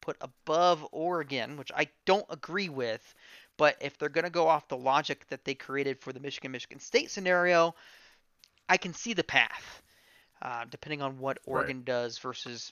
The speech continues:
Speaker 1: continuation of what Ohio State does. But, uh, we actually talked about off air, uh, your rankings. You had all nine, first nine correct,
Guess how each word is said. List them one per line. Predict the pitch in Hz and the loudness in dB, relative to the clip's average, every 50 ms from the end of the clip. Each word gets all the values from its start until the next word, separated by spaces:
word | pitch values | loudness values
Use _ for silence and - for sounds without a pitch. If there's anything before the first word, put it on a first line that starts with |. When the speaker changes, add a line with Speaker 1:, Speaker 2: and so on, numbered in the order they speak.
| _ _ | _ _
Speaker 1:
continuation | - - - - 151 151 147 143 139 135 135 135 - - 151 131 | -16 -16 -12 -8 -6 -6 -4 -4 -2 -2 -2 -2 -2 -6 -6 -6
of | 123 117 117 | -8 -8 -4
what | 123 127 120 | -4 -2 -2
Ohio | 117 - - 123 117 113 127 | -2 -2 -2 -4 -4 -4 -6
State | - - - 175 180 - - | -6 -2 0 0 0 0 0
does. | 131 127 - - - - - - | -4 -4 -4 -4 -8 -6 4 10
But, | 220 190 - - _ _ _ _ _ _ _ _ _ - - - - - | 10 10 10 8 _ _ _ _ _ _ _ _ _ -16 -16 -8 -2 0
uh, | 143 131 127 | 0 0 2
we | 160 208 - | 0 0 2
actually | 196 185 170 - - 160 135 | 2 2 2 2 -2 -2 -4
talked | - 156 143 147 - | -2 -2 -2 -2 -2
about | 147 135 131 127 - - | -2 0 0 0 0 -2
off | - 135 143 170 - - - | -2 2 2 2 2 0 -6
air, | 135 131 123 123 127 143 151 - - - - - - - | -2 0 2 2 0 0 -4 -6 -10 -20 -20 -20 -12 -4
uh, | - 123 127 | 0 0 0
your | 127 127 127 135 180 214 262 269 | 0 -2 -2 4 8 8 8 8
rankings. | 214 151 135 123 123 - 139 131 127 151 151 - 135 135 | 8 4 -2 -2 -2 -4 -6 -8 -8 -6 -10 -12 -12 -12
You | 147 214 214 | -10 -8 -6
had | 160 185 175 175 165 147 - | 0 0 2 2 2 -2 -4
all | - - 151 156 160 147 | -2 0 2 2 2 0
nine, | 143 135 135 143 151 175 202 214 190 - | -4 -6 0 2 4 6 4 4 2 -2
first | - 240 254 - - - | -6 -6 -6 -6 -6 -8
nine | 151 143 156 185 220 254 233 | -6 -2 0 2 2 0 0
correct, | - - 160 135 120 120 120 117 120 - - - | -6 -6 -6 -6 -2 0 0 0 0 -2 -6 -18